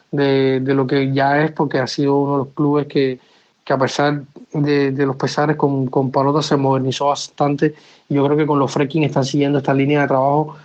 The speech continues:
ah, dando un salto más en el tiempo, y con José Mourinho se ha trabajado muchísimo en esto, se cambiaron los, los médicos con,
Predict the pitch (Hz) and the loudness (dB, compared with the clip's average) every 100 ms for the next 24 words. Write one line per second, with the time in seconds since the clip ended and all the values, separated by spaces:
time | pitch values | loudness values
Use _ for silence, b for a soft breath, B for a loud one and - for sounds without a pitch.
0 | B 127 135 120 143 135 135 143 127 135 | B -2 -2 -2 -4 -2 0 -2 0 -2
1 | 135 139 131 139 135 123 135 131 131 139 | 0 -2 0 0 -2 -2 -4 -2 0 -2
2 | B B B - 147 143 131 123 139 135 | B B B -4 -2 0 0 0 0 2
3 | 135 139 123 131 123 117 127 123 110 117 | 2 0 0 0 0 2 0 -2 -4 -4
4 | 123 135 151 147 127 - 139 143 131 123 | -2 0 0 0 -4 -2 -4 0 0 2
5 | 127 123 127 123 120 143 139 131 135 147 | 2 2 0 -2 0 0 0 0 -2 -2
6 | 131 | -2